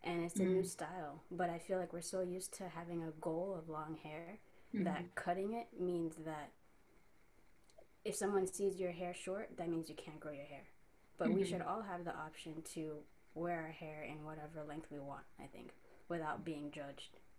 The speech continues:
Speaker 1: And maybe that's, maybe that's the reason why a lot of us feel more comfortable with longer hair,
Speaker 2: Mm-hmm.
Speaker 1: fake or real.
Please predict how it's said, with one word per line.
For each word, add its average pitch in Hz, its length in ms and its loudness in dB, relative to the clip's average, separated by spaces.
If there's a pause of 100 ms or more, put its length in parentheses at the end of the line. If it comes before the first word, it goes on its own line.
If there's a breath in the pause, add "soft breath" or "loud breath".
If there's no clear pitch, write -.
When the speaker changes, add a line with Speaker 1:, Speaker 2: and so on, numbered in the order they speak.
Speaker 1:
And 175 160 6
maybe 180 240 6
that's, 165 540 0
maybe 185 260 6
that's 170 260 -2
the 165 120 0
reason 165 440 2
why 151 340 -4 (960 loud breath)
a 185 60 6
lot 165 160 6
of 156 100 0
us 147 100 -2
feel 160 340 2
more 156 140 0
comfortable 156 440 -4
with 147 120 -4
longer 151 320 -4
hair, 147 260 -8 (460)
Speaker 2:
Mm-hmm. 190 120 2
Speaker 1:
fake 180 340 2
or 151 180 0
real. 151 220 -2